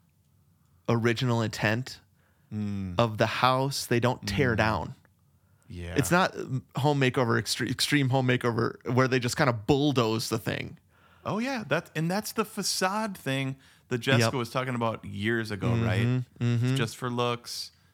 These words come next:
Speaker 2: just the
Speaker 1: Yep.
Speaker 2: outside, just level it. No, do, do, do the deep work.
Speaker 1: Yes.
Speaker 2: Half an hour at a time.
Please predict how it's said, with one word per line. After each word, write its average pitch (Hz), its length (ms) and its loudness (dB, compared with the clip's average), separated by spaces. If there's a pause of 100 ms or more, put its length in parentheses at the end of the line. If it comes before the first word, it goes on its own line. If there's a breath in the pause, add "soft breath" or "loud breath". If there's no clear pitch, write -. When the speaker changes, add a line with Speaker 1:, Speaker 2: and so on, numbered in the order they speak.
(100)
Speaker 2:
just 104 220 -10
the 110 80 2
Speaker 1:
Yep. 123 120 6
Speaker 2:
outside, 98 320 -4
just 90 160 -8
level 95 480 -4
it. - 100 -6
No, 98 160 -4
do, 92 160 -6
do, 90 220 -8
do - 260 -10
the 92 140 -6
deep 107 480 -6
work. 92 480 -8 (440)
Speaker 1:
Yes. 110 340 0
Speaker 2:
Half 104 340 0
an 107 100 -2
hour 110 360 -2
at 117 80 -6
a 120 60 -6
time. 85 640 -8